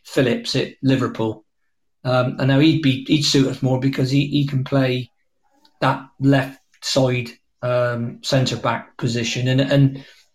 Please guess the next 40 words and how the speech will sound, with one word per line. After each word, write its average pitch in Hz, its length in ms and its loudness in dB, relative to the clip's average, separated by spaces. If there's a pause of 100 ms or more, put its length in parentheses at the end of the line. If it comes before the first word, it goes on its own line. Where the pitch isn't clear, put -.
(180)
I 139 40 0
think 160 180 2
if, - 160 0
especially - 440 0
if 143 80 0
we're 160 120 6
in 143 100 6
the 135 100 4
cup, 139 320 0
or, 135 140 2
or 151 180 2
when 170 240 2
games 147 480 2
are 123 60 -2
coming 131 500 2 (100)
thick 143 160 0
and 131 160 -2
fast, 123 400 -2
you 135 80 2
know, 110 160 0
sort 113 220 -6
of, 113 100 -10 (680)
um, 123 460 0
Saturday, 127 880 -2 (120)
Wednesday, 127 580 0
Saturday, 113 800 -2 (580)
um, 127 540 -2 (560)
I - 480 -4
think - 240 0
you 151 140 2
need 147 640 4 (180)
to 135 340 2
freshen 147 480 2
things 139 300 4
up 147 180 2
from 120 200 -2
time 117 300 -2
to 117 120 -4
time 123 340 0
because, 143 480 0